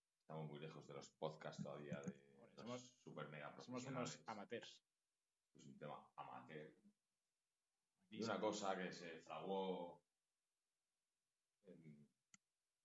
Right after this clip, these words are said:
Speaker 1: vamos a llamarlo, momentos de felicidad,
Speaker 2: Sí.
Speaker 1: eh, que se llama el tema de la botella.
Speaker 2: Correcto, así es.
Speaker 1: Eh, bueno, pues esto surgió hace un tiempo y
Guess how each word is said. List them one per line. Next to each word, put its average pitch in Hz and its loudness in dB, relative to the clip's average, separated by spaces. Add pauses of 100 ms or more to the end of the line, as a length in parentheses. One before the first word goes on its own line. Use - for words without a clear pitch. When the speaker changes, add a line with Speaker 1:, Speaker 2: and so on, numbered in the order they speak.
(120)
Speaker 1:
vamos 85 -2
a 87 -2
llamarlo, 80 0 (460)
momentos 82 0
de 78 2 (100)
felicidad, 80 0 (140)
Speaker 2:
Sí. - -20 (1500)
Speaker 1:
eh, 85 4
que 80 0
se 82 0
llama 92 4 (300)
el 90 2
tema 92 6
de - -2
la - -6
botella. - -20
Speaker 2:
Correcto, 104 -10 (560)
así 101 -16
es. - -10 (920)
Speaker 1:
Eh, 78 2
bueno, 95 6
pues 76 -6
esto 78 -10
surgió 98 2
hace 87 0
un - -2
tiempo 120 0
y 85 -4